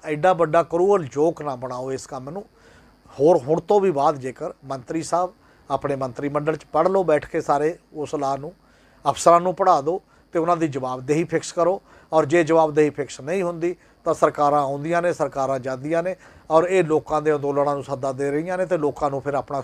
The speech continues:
ਸਿਰ ਆਪ ਗੁੰਦਣਾ ਪਊਗਾ। ਆਪ ਜਾਣਕਾਰੀਆਂ ਨਾਲ ਲੈਸ ਹੋਣਾ ਪਏਗਾ, ਆਪ ਜਾਣਕਾਰੀਆਂ ਨਾਲ ਲੈਸ ਹੋ ਕੇ ਹੋਰ ਪੁਖਤਾ ਢੰਗ ਦੇ ਨਾਲ ਸਵਾਲ ਜਵਾਬ ਬੜੇ ਵੱਡੇ ਪੈਮਾਨੇ 'ਤੇ ਕਰਨੇ ਪੈਣਗੇ।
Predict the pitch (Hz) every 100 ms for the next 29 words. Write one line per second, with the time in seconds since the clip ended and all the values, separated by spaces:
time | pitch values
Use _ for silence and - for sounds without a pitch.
0 | - 139 131 131 147 147 156 156 165 165
1 | 185 - - - - 143 147 151 143 151
2 | 160 160 160 165 156 160 156 170 170 170
3 | 170 170 185 - - _ 156 180 175 185
4 | 175 170 170 170 165 156 143 143 143 151
5 | 143 165 151 175 190 214 196 190 - -
6 | 160 151 160 131 123 127 127 127 127 139
7 | 127 127 120 127 123 120 127 - - -
8 | _ _ 127 120 156 156 139 143 170 151
9 | 135 131 127 120 127 123 117 123 127 139
10 | 139 139